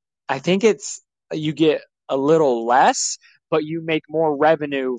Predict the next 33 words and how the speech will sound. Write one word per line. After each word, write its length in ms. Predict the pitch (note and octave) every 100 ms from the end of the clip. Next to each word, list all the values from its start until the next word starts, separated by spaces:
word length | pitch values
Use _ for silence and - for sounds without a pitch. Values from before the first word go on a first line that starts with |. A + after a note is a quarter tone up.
| -
from 260 | C#3+ C#3 B2+ - -
Twitch 260 | D3+ -
itself 500 | C#3 - - D3+ C3
from 320 | - C#3 C3 B2+
a 220 | C3 B2 A2+
brand 520 | B2 B2 C3+ C3+ B2+ A#2+
deal, 180 | A#2+ B2+
or 160 | D#3+ D3+
not 160 | E3+
a 60 | C#3
brand 340 | - C3 B2 A#2+
deal, 320 | A#2+ A#2 A2+ - - - _
but, 140 | C#3
like, 160 | C3+ C3+ -
the 80 |
contract 640 | - - D3+ D3+ - C#3 -
that 120 | B2+
you 100 | A#2+
sign 320 | - C3 A#2+
with 180 | A#2 A2+ - -
Twitch. 580 | C3 B2+ G#2+ - - - - -
Um, 280 | A#2+ A2+ G#2+
I'm 200 | C3 E3
not 180 | F3+ E3+
a 60 | D#3+
partner, 480 | - D#3 F3 F#3
so 160 | F#3 C#3+
I 100 | C3
can't 340 | - D3+ C#3 -
speak 480 | - - - E3 -
too 220 | - D#3
much 300 | D3+ D#3+ -
on 260 | C3+ B2